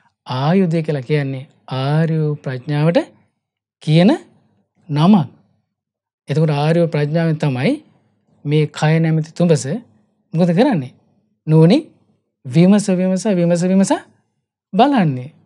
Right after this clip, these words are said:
ඒකට මොකද්ද කියන්නේ? විදර්ශනාව.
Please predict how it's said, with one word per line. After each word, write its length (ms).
ඒකට 220
මොකද්ද 280
කියන්නේ? 380
විදර්ශනාව. 680